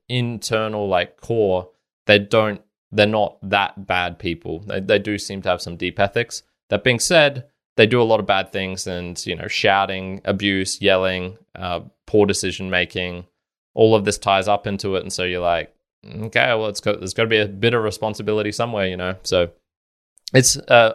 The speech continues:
overall, you kinda look at it and you're just like, "Damn, that's a little bit sad." <laughs> It's not, it's not, uh, particularly nice in, in that aspect. Let's jump on to the author, a couple of extra details, things like this. So Ruth Park, uh, she was actually New Zealand born, but came to A-, uh, Australia,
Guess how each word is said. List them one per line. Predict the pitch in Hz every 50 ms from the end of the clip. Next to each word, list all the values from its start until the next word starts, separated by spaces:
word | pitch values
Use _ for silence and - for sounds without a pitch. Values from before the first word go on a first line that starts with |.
| -
overall, | - 139 131 127 127 123 135 135 123 -
you | 117 104
kinda | - 127 120 113
look | 104 101 101 -
at | 123
it | 110
and | 78 95
you're | 95
just | 90 87 -
like, | 98 85 82 - - _ _ _ _ _ _ _ -
"Damn, | - 95 90 90 95 - _ -
that's | 117 110 101
a | 117
little | 110 110 101
bit | 90 98 90
sad." | - 95 87 85 87 -
<laughs> |
It's | - 175 139 127 185 151 - -
not, | 151 139 120 - - 175 202 190 156
it's | - 127 110
not, | 120 127 113 - -
uh, | 113 101 95 92
particularly | - - 104 - 107 - 110 98 95
nice | 92 90 90 90 - -
in, | 92 90 92
in | 90 92 92
that | 90 87 90 90
aspect. | 90 90 - - 95 90 - - - - _ _ _ _ _ _ _ _ _ -
Let's | 143 143 151 151
jump | - 185 165 147 -
on | 151 143 135
to | - 143 135 123
the | 113 110
author, | 104 113 117 123 - - 127 123 120 120
a | 120
couple | - - 117 98 101
of | -
extra | 90 - - - 101
details, | 87 98 107 101 - 120 110 107 104 101 -
things | 104 101 95
like | - 95 92 -
this. | - 117 123 123 -
So | - 107 98 95 92 92 92 90 90
Ruth | 120 131 127 131
Park, | - 151 147 180 - - _ _ - - - _ _ -
uh, | - 104 95 92
she | 98 - - 113 107
was | 101 104 98
actually | 110 - 117 - - 131 117 107
New | 107 107 101
Zealand | 98 107 107 113 117 107 98
born, | 98 107 117 131
but | 143 - 107 -
came | - - 104 98 101
to | - - -
A-, | - 95 101 - -
uh, | - 101 95 90 90
Australia, | 92 - 92 95 - - - 95 98 107 117 -